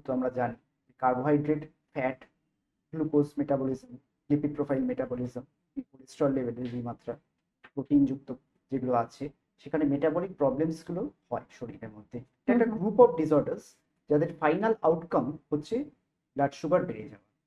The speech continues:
Speaker 1: hyperglycemia যেটা আমরা বলি,
Speaker 2: হুম হুম।
Speaker 1: sugar পরিমাত্রাটা বেড়ে যাওয়া।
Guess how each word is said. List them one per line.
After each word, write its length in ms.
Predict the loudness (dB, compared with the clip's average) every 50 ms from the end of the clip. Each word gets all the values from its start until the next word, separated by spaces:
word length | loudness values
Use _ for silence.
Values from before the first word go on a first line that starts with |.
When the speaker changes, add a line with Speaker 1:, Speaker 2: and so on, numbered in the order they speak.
| _ _ _ -20 -12 -10
Speaker 1:
hyperglycemia 840 | -10 -8 0 2 2 2 2 0 -2 -2 -2 0 2 2 2 2 0
যেটা 180 | -4 -6 -6
আমরা 160 | -8 -8 -8 -10
বলি, 200 | -12 -12 -12 -12
Speaker 2:
হুম 60 | -12 -14 _ _ 0
হুম। 120 | 2 2
Speaker 1:
sugar 220 | 4 6 4 4 4
পরিমাত্রাটা 540 | 4 2 2 2 2 0 -2 -4 -6 -6 -8 -10
বেড়ে 200 | -14 -16 -16 -16
যাওয়া। 220 | -16 -16 -20 -20